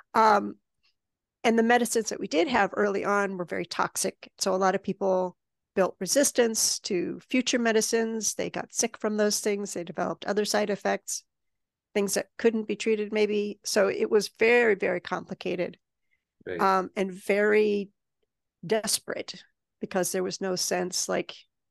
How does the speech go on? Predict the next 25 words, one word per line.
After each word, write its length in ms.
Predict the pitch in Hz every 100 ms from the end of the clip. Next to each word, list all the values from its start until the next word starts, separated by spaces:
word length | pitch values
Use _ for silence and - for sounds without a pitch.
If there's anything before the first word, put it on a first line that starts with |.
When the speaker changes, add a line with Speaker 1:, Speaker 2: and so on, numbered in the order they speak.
| _ -
Speaker 1:
you 140 | 277
know, 140 | 226
you 140 | 196 202
just 200 | 214 -
start 180 | 208 196
taking 300 | 185 180 180
meds 320 | 175 156 190
and 100 | 190
it'll 160 | 185
be 120 | 185 185
fine. 400 | 185 175 214 185 _ _ _ _ _ _ _ _ _ _ -
And 160 | 226
then 120 | 247 254
in 80 |
ninety-six, 840 | 247 233 220 - 226 - - - - _ _ -
the 440 | 214 196 190 196
cocktail, 720 | - 202 - - 196 190 190 _ _ -
as 180 | 196 190
we 80 | 185
now 140 | 180
call 240 | - 196
it, 140 | 185 - -
uh, 220 | 190 180 -
became 320 | 190 202 180
available. 720 | 180 254 247 240 233 226 226